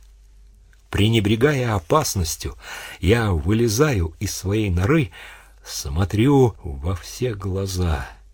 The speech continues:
Лихорадочно жду, хоть я и не в силах предотвратить надвигающуюся катастрофу. Этот корабль, который растёт, увеличивается у меня на глазах,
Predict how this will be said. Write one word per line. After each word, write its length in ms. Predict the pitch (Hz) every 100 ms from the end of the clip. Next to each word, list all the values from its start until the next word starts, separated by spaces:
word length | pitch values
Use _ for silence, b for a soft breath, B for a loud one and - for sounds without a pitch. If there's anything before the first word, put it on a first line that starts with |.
| - _ - _ _ _ _ -
Лихорадочно 760 | 76 87 95 107 107 101 98
жду, 440 | 92 80 98 120 101
хоть 240 | - 95
я 140 | 98 107
и 160 | 107
не 120 | 107
в 120 | 107 -
силах 560 | - 147 135 104 -
предотвратить 880 | - 107 110 98 95 98 - 147 107
надвигающуюся 1200 | 76 107 90 110 110 123 107 - 120 110 - 113 -
катастрофу. 880 | 107 117 101 - - 110 - - - - - - - - - - _ -
Этот 360 | 160 160 139
корабль, 640 | - - 113 139 165 113 98
который 480 | - 107 160 143 95
растёт, 800 | 78 113 - - - 185 151 - B B B -
увеличивается 1160 | 127 123 131 131 185 170 - 135 123 - -
у 100 | 117
меня 260 | 117 120 147
на 160 | 117 117
глазах, 720 | 92 92 92 147 165 -